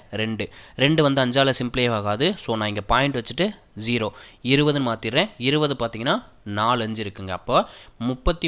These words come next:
மூணுலேருந்து ஒன் பாயிண்ட் ஃபோரை ஆட் பண்ணுங்க. முப்பத்தி மூணு மைனஸ் வேல்யூவா இருக்கு, ஒன்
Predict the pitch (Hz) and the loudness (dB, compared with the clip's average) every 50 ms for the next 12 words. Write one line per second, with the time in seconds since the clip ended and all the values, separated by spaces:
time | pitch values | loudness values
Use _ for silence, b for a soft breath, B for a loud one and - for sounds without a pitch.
0 | 156 139 131 123 120 113 110 110 113 117 139 170 220 240 - - - 104 120 123 | -2 -2 -2 -2 -2 -2 -4 -4 -2 0 0 0 0 0 -6 -8 -6 -4 -4 -4
1 | 131 - 147 139 135 123 - - 110 107 131 170 196 - - - - 98 101 101 | -2 -2 -2 -2 -2 -4 -6 -6 -4 -2 -2 -2 -2 -4 -10 -8 -6 -6 -6 -6
2 | - - 95 95 95 95 98 104 104 B B B B B B - 117 113 - - | -8 -10 -10 -8 -6 -6 -6 -6 -6 B B B B B B -12 -12 -8 -4 -4
3 | 143 135 - 143 127 120 113 113 113 110 101 - - - 107 110 120 131 135 - | -4 -2 -2 -4 -4 -4 -4 -4 -6 -6 -8 -10 -12 -8 -4 -4 -2 -2 -2 -4
4 | - 113 110 110 107 107 101 101 98 - 175 294 285 - - - 113 110 113 | -4 -4 -6 -4 -4 -6 -6 -6 -4 -4 -4 -4 -4 -8 -14 -12 -10 -10 -8